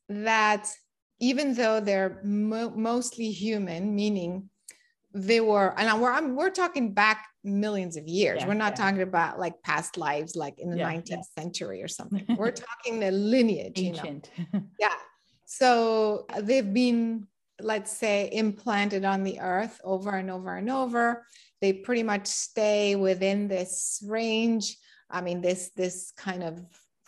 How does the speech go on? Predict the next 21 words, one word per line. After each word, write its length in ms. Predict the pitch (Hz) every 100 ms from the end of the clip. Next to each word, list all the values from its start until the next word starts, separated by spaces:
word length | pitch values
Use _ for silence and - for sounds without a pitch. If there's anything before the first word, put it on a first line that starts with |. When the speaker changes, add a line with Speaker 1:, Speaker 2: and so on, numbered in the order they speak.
| - _ _ _ -
Speaker 1:
planetary 680 | 214 190 196 196 220 175
configuration. 1000 | 190 190 196 180 180 208 202 - 196 190 196 - _ _ -
They 220 | 208 220
may 180 | 214 214
be 220 | 196 208
part, 480 | 202 - 196 196 190
they're 140 | 185
part 320 | 175 - 190
of 140 | 190 185
the, 280 | 175 170 170 _ _ _
um, 500 | 196 180 160 156 170 - _ _ _ _ - -
the 140 | 226
pl-, 220 | 202 220
the 120 | 185 196
solar 360 | - 233 233
system. 720 | 233 - 220 - 208 202 208 208 - _ _
So 480 | - 214 202 196 190
they 140 | 202
could 140 | 208
be 100 | 196
between 680 | 185 190 196 196 185 185 196